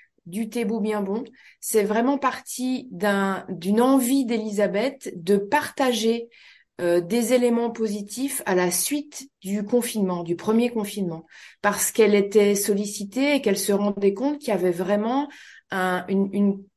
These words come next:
une coupure, une fracture dans le mode de fonctionnement des gens. Le Beau Bien Bon, enfin le thé Beau Bien Bon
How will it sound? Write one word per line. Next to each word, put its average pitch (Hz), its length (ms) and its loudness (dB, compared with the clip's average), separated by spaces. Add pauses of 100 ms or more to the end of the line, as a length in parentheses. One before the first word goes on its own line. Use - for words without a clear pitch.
une 175 220 -4
coupure, 269 420 -2
une 208 120 2
fracture 214 720 -4
dans 190 180 2
le 190 80 2
mode 214 240 2
de 220 80 0
fonctionnement 202 540 -2
des 185 120 0
gens. 196 240 -4 (420)
Le 185 180 8
Beau 208 160 4
Bien 208 240 2
Bon, 220 220 4
enfin 247 160 0
le 170 180 4
thé 302 160 -2
Beau 247 160 0
Bien 214 200 -2
Bon 254 380 -2